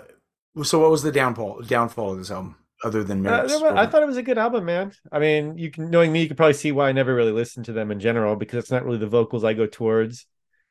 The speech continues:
Speaker 2: But, I mean, it's definitely one that I'm glad that you played for me. Now, having the connection of that one, like I said, the track Revenge, now I kinda, that has a little context there.
Speaker 1: Yeah. Yeah, I have played it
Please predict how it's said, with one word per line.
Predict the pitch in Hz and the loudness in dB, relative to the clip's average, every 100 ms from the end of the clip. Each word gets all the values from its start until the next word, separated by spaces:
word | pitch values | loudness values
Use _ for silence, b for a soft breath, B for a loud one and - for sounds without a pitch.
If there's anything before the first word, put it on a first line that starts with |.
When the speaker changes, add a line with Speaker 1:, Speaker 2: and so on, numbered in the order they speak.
| _ _ - | _ _ -2
Speaker 2:
But, | 131 123 123 - _ _ _ _ _ _ _ _ _ | 2 4 2 -6 _ _ _ _ _ _ _ _ _
I | |
mean, | 135 139 | -2 -2
it's | 123 | 4
definitely | 151 135 127 117 110 110 _ - _ | 4 4 -2 -2 -6 -14 _ -20 _
one | 123 127 131 | -6 0 0
that | 123 | 0
I'm | 120 113 | -2 0
glad | 123 117 | 2 2
that | 117 | -2
you | 120 107 101 _ | -6 -10 -10 _
played | - 143 | 0 2
for | 131 | 2
me. | 123 | 0
Now, | 127 127 | 2 2
having | 120 135 127 | 0 -2 -2
the | 123 | -4
connection | - 123 123 - 117 | -4 -2 -2 -2 -4
of | 107 | -2
that | 113 110 | -4 -2
one, | 120 120 113 110 _ _ _ _ _ _ | -2 0 -2 -8 _ _ _ _ _ _
like | 117 | -8
I | 117 | -4
said, | 120 | -4
the | 107 | -4
track | - 127 113 | -2 -2 0
Revenge, | 113 101 117 123 107 117 113 | -2 0 2 2 -2 -6 -10
now | 110 110 | -6 -2
I | 113 | -2
kinda, | 107 113 107 104 - - | -2 -2 -2 -4 -10 -2
that | 117 | -2
has | 104 - | -2 -2
a | |
little | 131 113 | -2 -2
context | - 127 113 113 104 - | 0 -2 0 -4 -6 -4
there. | 107 110 123 - _ _ | 0 0 -2 -12 _ _
Speaker 1:
Yeah. | 120 107 104 - _ _ _ _ _ | -2 -2 -4 -14 _ _ _ _ _
Yeah, | 123 123 | 0 2
I | 123 | 2
have | 131 | -2
played | 117 113 | -2 -4
it | - | -4